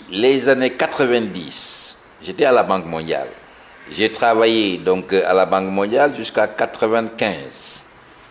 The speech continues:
où j'ai démissionné pour mettre en place Sopel International. Et quand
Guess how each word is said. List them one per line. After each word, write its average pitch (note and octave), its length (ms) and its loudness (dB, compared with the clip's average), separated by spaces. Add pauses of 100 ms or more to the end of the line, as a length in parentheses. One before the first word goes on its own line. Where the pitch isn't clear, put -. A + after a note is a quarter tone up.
(260)
où A2 320 -2 (280)
j'ai F#2+ 220 0
démissionné G#2+ 680 0
pour F#2+ 240 -6
mettre G2+ 300 -2
en F#2 100 -2
place G#2 300 0
Sopel F#2 280 0
International. C#2+ 680 -8 (760)
Et F2+ 100 0
quand D3 380 0